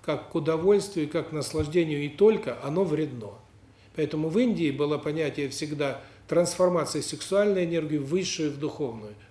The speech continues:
В этом есть резон. Духовная энергия дол-, должна, должна трансформироваться в божественную.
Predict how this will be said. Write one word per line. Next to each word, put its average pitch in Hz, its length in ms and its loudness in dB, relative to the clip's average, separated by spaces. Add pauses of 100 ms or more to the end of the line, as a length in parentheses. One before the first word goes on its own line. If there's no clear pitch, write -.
В 139 100 0
этом 196 260 0
есть 180 260 -4
резон. 156 360 -10 (800)
Духовная 208 400 2
энергия 185 320 2
дол-, 143 220 -4
должна, 151 480 -2
должна 147 500 0
трансформироваться 160 840 -2
в 139 80 -4
божественную. 120 580 -6